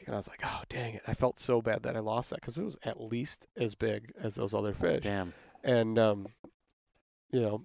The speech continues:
Speaker 1: so I was moping about that, and then the jugs take off. And, and, and I've also found that, like, a full moon, a full moon or a new moon, something to do with that light reflecting on the water. Maybe it, the fish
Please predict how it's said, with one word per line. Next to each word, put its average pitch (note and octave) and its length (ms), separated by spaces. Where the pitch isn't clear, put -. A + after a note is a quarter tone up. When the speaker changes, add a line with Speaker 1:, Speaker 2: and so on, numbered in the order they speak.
Speaker 1:
so - 140
I A#2+ 40
was A#2 120
moping A2+ 420
about G#2 260
that, G2+ 280
and G#2 160
then G#2 120
the G2+ 120
jugs G2+ 320
take G2 260
off. G2 400
And, G2 140
and, A#2 240
and B2 160
I've C3 100
also D3+ 240
found A#2+ 260
that, - 140
like, G#2 100
a G2 60
full A#2 220
moon, G#2 320
a - 60
full E3 240
moon D3 300
or C3+ 100
a G#2+ 80
new G#2+ 220
moon, C3 260
something B2+ 360
to C#3+ 40
do C3 80
with B2+ 100
that - 180
light A2+ 300
reflecting B2+ 580
on A2+ 100
the A#2 60
water. B2 440
Maybe A#2 220
it, - 100
the A#2+ 160
fish - 480